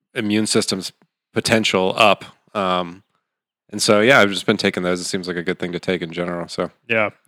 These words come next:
Speaker 2: still a really good idea to just do what you can to stay healthy, because the weird part about being quarantined is, like,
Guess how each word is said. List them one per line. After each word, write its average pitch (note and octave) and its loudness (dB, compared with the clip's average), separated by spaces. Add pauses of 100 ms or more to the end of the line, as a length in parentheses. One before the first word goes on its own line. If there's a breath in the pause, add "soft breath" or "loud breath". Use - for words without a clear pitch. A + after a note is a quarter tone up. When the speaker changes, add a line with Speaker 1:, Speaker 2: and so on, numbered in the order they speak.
Speaker 2:
still B2+ -2
a A2+ -2
really A2+ 0
good A2+ 2
idea A2 0
to G#2+ -8
just G#2 -10 (920)
do A#2+ 0
what A2+ 0
you A#2+ -2
can A2 0
to G#2 -6
stay G#2+ -2
healthy, G#2+ -2
because G2+ -8
the G#2 -6
weird G#2 -2
part A2 0
about G2+ -4
being G#2 -8
quarantined G#2 -8
is, G2 -14
like, G2 -8